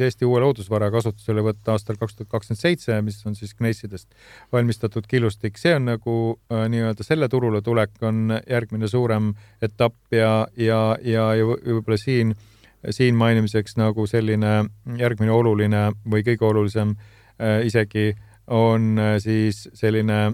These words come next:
osalise mahuga, salvestusmahuga kasutusele võtta aastal kaks tuhat kakskümmend üheksa. Selleks, et kogu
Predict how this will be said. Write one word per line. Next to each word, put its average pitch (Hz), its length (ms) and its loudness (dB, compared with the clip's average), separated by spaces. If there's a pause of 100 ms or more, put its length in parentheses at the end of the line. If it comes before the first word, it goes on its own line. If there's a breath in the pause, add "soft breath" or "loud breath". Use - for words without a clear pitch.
(120)
osalise 117 380 0
mahuga, 110 680 0
salvestusmahuga 107 720 -2
kasutusele 104 480 -2
võtta 104 160 -4
aastal 101 240 -2
kaks 107 160 -4
tuhat 104 160 -10
kakskümmend 104 320 -4
üheksa. 107 420 -2 (260 soft breath)
Selleks, 180 540 -2
et 123 160 -6
kogu 135 560 0